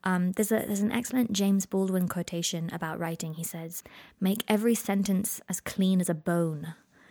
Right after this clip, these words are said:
which I just think is gorgeous. Um, and by the way, James Baldwin, if you haven't read Giovanni's Room, James Baldwin wrote Giovanni's Room. It's about, um, gay men in Paris in nineteen fifty, and it is very, very sad.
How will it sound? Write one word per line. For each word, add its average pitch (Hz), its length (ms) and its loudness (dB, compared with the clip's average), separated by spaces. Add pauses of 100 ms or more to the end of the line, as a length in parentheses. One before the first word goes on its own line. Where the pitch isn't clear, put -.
(180)
which - 180 -2
I 185 80 2
just 208 180 -2
think 175 160 0
is 156 80 -8
gorgeous. - 720 -4
Um, - 520 -4
and 196 120 4
by 208 100 6
the 208 80 4
way, 196 240 4
James 180 240 0
Baldwin, 185 480 0
if 185 160 -4
you 208 80 2
haven't 240 220 -2
read 196 120 0
Giovanni's 180 520 2
Room, 165 420 2 (160)
James 180 360 0
Baldwin 180 340 2
wrote 170 160 0
Giovanni's 170 360 -2
Room. 226 160 6
It's - 140 -2
about, 156 420 -4
um, 156 440 -8 (100)
gay 156 140 -2
men 160 220 -4
in 165 100 -2
Paris 185 480 -2
in 175 120 -6
nineteen 160 680 -10
fifty, 180 460 -4 (400)
and 165 520 -4
it 185 140 2
is 170 480 -2
very, 208 220 6
very 285 140 8
sad. 175 440 2